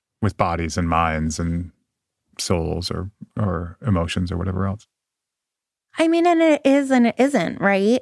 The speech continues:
Speaker 2: Like, now when I look at the Mona Lisa, I'm not looking at
Speaker 1: Yep.
Speaker 2: only Da Vinci's brushstrokes, right?
Speaker 1: Right.
Speaker 2: So it is, a-, it maybe looks the same as it did when Da Vinci painted it, but
Speaker 1: Yeah.
Speaker 2: it,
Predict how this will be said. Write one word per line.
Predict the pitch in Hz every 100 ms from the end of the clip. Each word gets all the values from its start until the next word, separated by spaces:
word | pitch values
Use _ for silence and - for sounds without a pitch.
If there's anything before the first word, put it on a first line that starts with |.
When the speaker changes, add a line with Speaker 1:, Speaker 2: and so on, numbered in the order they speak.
| -
Speaker 2:
Like, | 196 180 - - _
now | 233 202 208 240 208
when | 208 196
I | 196
look | 196
at | 214
the | 202
Mona | 196 196 185
Lisa, | 214 - 175
I'm | 175 185 208
not | 202 -
looking | 208 214 - 170 170 180 -
at | 180 170 _ _ _ _ _ -
Speaker 1:
Yep. | 123 120
Speaker 2:
only | 226 247 240 196 180
Da | 185
Vinci's | 180 185 180 190 185
brushstrokes, | 240 269 - - - - - - -
right? | 180 190 220 - _ 101
Speaker 1:
Right. | 95 -
Speaker 2:
So | 220 202 196 -
it | 214 220
is, | 214 202 196 -
a-, | 202 208 214
it | 226 -
maybe | 214 214 240 233 214
looks | 190 214 - -
the | 190
same | - 185 190
as | 180 165
it | 160
did | 190 190 170 165 180 - - _ - -
when | 190 180
Da | 175
Vinci | 175 180 - 170
painted | - 247 240 175
it, | 160 - -
but | 190 180
Speaker 1:
Yeah. | 92 90 - _ _ _ _ -
Speaker 2:
it, | 190